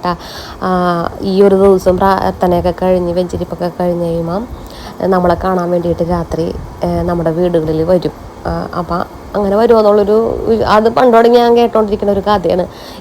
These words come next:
ഇന്ന് ഒന്നാം തീയതി ആവുമ്പം ഇന്ന് അപ്പച്ചൻ കാണാൻ വരും. ഇങ്ങനെയൊക്കെ പറയണൊക്കെ പണ്ടേ തുടങ്ങി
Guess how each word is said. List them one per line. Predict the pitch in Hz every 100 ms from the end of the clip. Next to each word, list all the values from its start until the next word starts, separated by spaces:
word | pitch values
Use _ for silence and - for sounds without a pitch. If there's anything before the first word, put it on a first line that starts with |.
| 196
ഇന്ന് | 190 180 175 175 190 190
ഒന്നാം | 196 180
തീയതി | 170 190
ആവുമ്പം | 185 180 208 - - - 190
ഇന്ന് | 180 175 180 -
അപ്പച്ചൻ | 175 175 170
കാണാൻ | 185 175 170
വരും. | 170 92 - - - - -
ഇങ്ങനെയൊക്കെ | 214 214 214
പറയണൊക്കെ | 226 214 208 220 214 214
പണ്ടേ | 220 208 208
തുടങ്ങി | 208 202